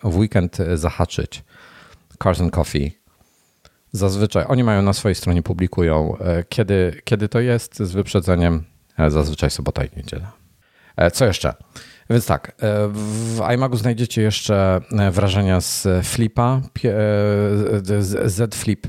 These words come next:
pięć i Z Fold pięć. E, tutaj Z Folda, e, Darek ogarniał,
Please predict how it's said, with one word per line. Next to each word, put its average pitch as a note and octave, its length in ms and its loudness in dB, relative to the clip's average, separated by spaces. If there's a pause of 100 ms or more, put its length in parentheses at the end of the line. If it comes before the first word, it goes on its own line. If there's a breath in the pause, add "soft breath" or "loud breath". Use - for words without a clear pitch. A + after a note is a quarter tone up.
pięć A2+ 420 0
i A2 120 2
Z F2+ 220 0
Fold G2 360 0
pięć. F#2 560 0
E, F2 180 2
tutaj E2+ 400 2
Z E2 220 0
Folda, E2 460 2
e, F2+ 380 0
Darek F2 360 0
ogarniał, F2+ 460 0